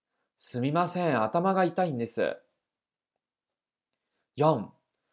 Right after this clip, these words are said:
東京タワーへ行きたいんですが、どうやって行きますか？東京タワーへ行きたいんですが、どうやって行きますか？はい、OK、次。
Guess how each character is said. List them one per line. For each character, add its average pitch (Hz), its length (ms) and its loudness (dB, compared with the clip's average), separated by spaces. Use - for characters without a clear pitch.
東 254 340 10
京 254 240 8
タ 262 180 2
ワ 165 200 8
ー 104 60 4
へ 104 60 2
行 110 180 -6
き - 40 -16
た 180 120 2
い 147 100 -2
ん 123 40 -2
で 120 80 0
す 117 200 -6
が、 90 360 2
ど 180 100 6
う 226 40 8
や 226 120 8
っ - 80 -4
て 123 100 0
行 107 120 -2
き - 140 -8
ま 190 140 -4
す - 100 -16
か？ 156 380 0
東 262 260 10
京 269 200 8
タ 269 160 2
ワ 233 180 8
ー 135 60 6
へ 113 60 8
行 113 200 -4
き - 40 -12
た 185 120 2
い 156 60 -2
ん 127 80 -2
で 123 80 0
す 127 160 -4
が、 98 420 2
ど 175 180 4
う 262 60 8
や 226 120 2
っ - 60 -6
て 127 100 2
行 107 120 -4
き - 140 -8
ま 196 120 -4
す - 120 -10
か？ 135 280 -2
は - 200 -4
い、 - 40 -8
OK、 - 280 -4
次。 - 420 -6